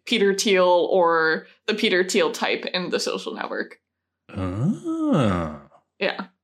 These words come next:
Speaker 1: which is very fun. I don't think I've ever seen the young version of him, um, so that was cool.
Speaker 2: There you go.
Speaker 1: <laughs> Yeah.
Speaker 2: Time Cop. Uh, and then the plot of this movie itself, I think, is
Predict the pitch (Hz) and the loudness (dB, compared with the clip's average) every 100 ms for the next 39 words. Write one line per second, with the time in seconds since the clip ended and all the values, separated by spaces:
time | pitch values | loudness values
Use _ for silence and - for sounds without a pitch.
0 | _ - 208 160 - 87 - - - 208 | _ -8 -4 -4 -2 -4 -4 -4 -6 -4
1 | - 339 302 311 320 240 220 220 233 196 | 0 2 2 2 2 2 2 2 0 0
2 | 180 190 175 170 170 160 214 208 - - | 0 0 0 0 -2 -2 -2 -4 -8 -8
3 | 90 208 - - 190 - 214 - - - | -6 -6 -10 -10 -6 -6 -8 -8 -8 -8
4 | - - - - - - - - - 104 | -8 -6 -6 -8 -4 -4 -4 -10 0 2
5 | 113 - - - _ _ _ _ _ 190 | 4 2 -2 -12 _ _ _ _ _ -4
6 | - - - 120 95 82 - 82 78 - | -4 -2 2 2 2 0 -2 -2 -4 -8
7 | - - - - - - - 107 95 90 | -14 -16 -16 -14 -14 -10 -2 2 2 2
8 | 90 92 - _ _ _ - _ - 226 | 2 0 -2 _ _ _ -20 _ -2 4
9 | 233 233 214 196 190 175 160 156 156 - | 6 8 8 8 8 8 6 4 0 -4
10 | 151 139 143 135 120 110 101 113 98 92 | 0 2 4 4 4 4 4 4 4 4
11 | - 90 - 92 98 92 95 90 87 - | 2 0 0 -4 -4 -2 -2 0 0 -2